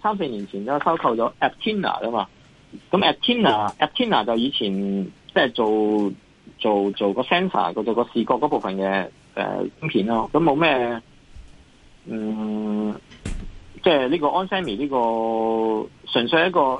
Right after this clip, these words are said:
一個 sensor 嘅產品咯。噉一定，一定係即係利好嘅。噉佢百度用嘅話係啦。噉啊，同埋 onsemi 最緊要係佢個，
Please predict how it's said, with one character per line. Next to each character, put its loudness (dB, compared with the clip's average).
一 -6
個 -6
sensor -4
嘅 -6
產 -8
品 -6
咯。 -8
噉 4
一 2
定， 0
一 2
定 -4
係 2
即 -2
係 4
利 2
好 -2
嘅。 0
噉 -6
佢 -2
百 2
度 -4
用 -2
嘅 2
話 2
係 -8
啦。 -8
噉 0
啊， 2
同 0
埋 4
onsemi 2
最 -2
緊 -2
要 0
係 -2
佢 -2
個， 0